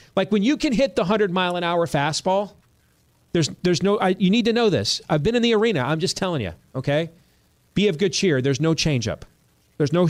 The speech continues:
there's no curve. Mariano Rivera doesn't go to the cutter. There's no slider, no knuckler. They have no other pitch. This is all that it is. Um,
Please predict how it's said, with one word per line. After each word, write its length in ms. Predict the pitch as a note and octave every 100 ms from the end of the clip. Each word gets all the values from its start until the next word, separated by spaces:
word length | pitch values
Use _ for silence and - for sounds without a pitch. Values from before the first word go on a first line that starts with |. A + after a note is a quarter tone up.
| -
there's 240 | D#3 D#3+ F3+
no 120 | F#3+
curve. 460 | - D#3 D2+ - - _ _ _ _
Mariano 460 | D3 E3+ G#3+ G#3+ G3+
Rivera 420 | G3 G3+ G3 E3
doesn't 240 | D#3+ E3
go 140 | D3+ E3
to 80 | D#3
the 100 | C#3
cutter. 400 | D3 E3 C2 - _ _ _ _ -
There's 160 | D3+ F3
no 100 | F#3
slider, 540 | - F3+ G3+ G2+ - _ _ -
no 120 | D#3
knuckler. 400 | F#3 D3+ D3+ C#3+ - _ _ _ _
They 120 | F3
have 120 | G3
no 160 | G3 C4
other 140 | C4
pitch. 400 | - F#4+ - - - _ _ _ -
This 140 | A#3+
is 100 | C#4
all 240 | C4+ C4
that 140 | B3 A3+
it 80 | B3
is. 320 | G3+ - - _ _ _ _ _ -
Um, 500 | F3 F3 F3 E3+ E3+